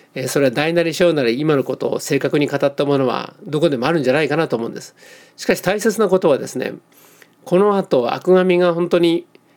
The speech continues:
いなくなっちゃった後の我々の世の中の再建はどうやるべきかってことですね。これはなかなか大変ですよ。えー、悪いやつのおかげで生きてる、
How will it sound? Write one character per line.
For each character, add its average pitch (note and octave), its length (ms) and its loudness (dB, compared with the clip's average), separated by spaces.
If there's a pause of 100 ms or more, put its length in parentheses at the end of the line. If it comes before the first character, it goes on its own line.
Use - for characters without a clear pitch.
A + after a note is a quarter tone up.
(120)
い C#3+ 80 0
な F3+ 100 2
く F#3 100 2
な F#3 100 4
っ - 20 -2
ち F#3 100 0
ゃ C#3 60 2
っ - 40 -18
た B2 140 -2
後 B2 180 -6
の - 360 -10
我 C#3+ 180 -2
々 D3 240 2
の D3 240 2
世 C#3 140 4
の D3+ 60 4
中 C#3 200 -2
の B2+ 80 -6
再 B2 240 -10
建 - 320 -10 (100)
は - 140 -10
ど E3 180 0
う F#3+ 60 6
や C3 80 0
る - 80 -8
べ - 120 -8
き - 40 -12
か C#3 120 -16
っ - 20 -20
て - 80 -18
こ C#3 80 -18
と - 100 -14
で - 60 -10
す C#3+ 100 -12
ね。 C3 80 -6
こ D3 80 -4
れ D3+ 80 2
は C3+ 60 0
な B2+ 80 -4
か D3 80 -2
な D#3+ 80 2
か D3 80 0
大 C3 180 -2
変 D3 100 2
で C#3+ 80 -4
す - 120 -8
よ。 - 140 -8 (880)
え - 600 -8
ー、 - 40 -6
悪 D3+ 300 4
い E3+ 60 4
や C#3 100 4
つ B2+ 120 -6
の B2 100 0
お A#2+ 40 -4
か B2 60 -4
げ C3 120 2
で C3 140 4
生 C#3+ 100 0
き - 20 -14
て C#3+ 100 0
る、 - 100 -4